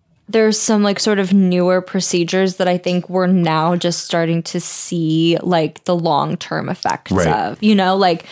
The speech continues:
Speaker 1: you
Speaker 2: There's
Speaker 1: know,
Speaker 2: that,
Speaker 1: filler
Speaker 2: there's
Speaker 1: and,
Speaker 2: that
Speaker 1: like,
Speaker 2: discourse of,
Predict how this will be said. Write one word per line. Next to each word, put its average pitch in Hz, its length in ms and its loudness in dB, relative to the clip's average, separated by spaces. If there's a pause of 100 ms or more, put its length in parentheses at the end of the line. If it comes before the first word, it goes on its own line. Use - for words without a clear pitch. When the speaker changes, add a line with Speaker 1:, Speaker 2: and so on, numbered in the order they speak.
(1080)
Speaker 1:
you 269 80 2
Speaker 2:
There's - 140 4
Speaker 1:
know, 147 60 6
Speaker 2:
that, 254 60 6
Speaker 1:
filler 226 540 4
Speaker 2:
there's 196 160 4
Speaker 1:
and, - 80 4
Speaker 2:
that - 60 0
Speaker 1:
like, 180 120 4
Speaker 2:
discourse 135 420 2
of, 110 240 2